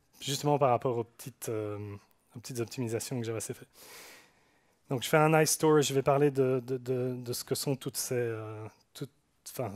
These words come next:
certains de ces opcodes plus tard. Mais donc c'est ça que la machine virtuelle va exécuter vraiment. Donc quels sont les, les, les, qu'est-ce qui peut m'arriver qui fait que je tourne pas, euh,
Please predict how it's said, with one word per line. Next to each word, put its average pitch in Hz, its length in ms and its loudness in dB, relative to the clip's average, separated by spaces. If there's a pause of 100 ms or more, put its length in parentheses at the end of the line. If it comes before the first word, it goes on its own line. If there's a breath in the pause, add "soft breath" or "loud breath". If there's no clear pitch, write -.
(180)
certains - 440 -2
de 123 40 -4
ces 131 140 -6
opcodes 123 300 -4
plus 127 140 -10
tard. 180 240 -2 (840)
Mais 143 80 10
donc 196 160 10
c'est 156 120 4
ça 165 280 6
que - 60 -2
la 147 60 2
machine 127 280 2
virtuelle 135 360 0
va 123 100 0
exécuter 113 420 -6
vraiment. 101 240 -10 (840 loud breath)
Donc 135 120 0
quels 208 120 6
sont 196 180 4
les, 170 320 2
les, 139 580 6
les, 123 640 -2
qu'est-ce - 220 -2
qui 165 100 -4
peut - 160 -2
m'arriver 147 460 4
qui - 180 -12
fait 139 380 -2 (560)
que - 100 -6
je 110 120 -6
tourne 113 320 -4
pas, 117 120 -8
euh, 117 500 -4